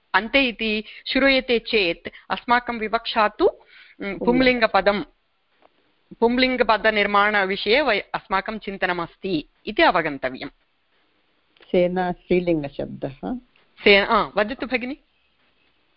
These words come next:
Speaker 2: सेना स्त्रीलिङ्गशब्दः,
Speaker 1: हम्म।
Speaker 2: ततः पूर्वपदं महती सेना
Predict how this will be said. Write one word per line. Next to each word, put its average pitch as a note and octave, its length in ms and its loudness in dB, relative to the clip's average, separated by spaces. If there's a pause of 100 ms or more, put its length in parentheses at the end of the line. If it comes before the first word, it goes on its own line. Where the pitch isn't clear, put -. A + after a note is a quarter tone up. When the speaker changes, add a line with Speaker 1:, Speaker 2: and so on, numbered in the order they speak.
(280)
Speaker 2:
सेना G3+ 440 -6
स्त्रीलिङ्गशब्दः, F3+ 1080 -6
Speaker 1:
हम्म। - 680 -2
Speaker 2:
ततः G#3 400 2 (180)
पूर्वपदं F#3+ 760 2 (400)
महती F#3 640 0
सेना D3 640 0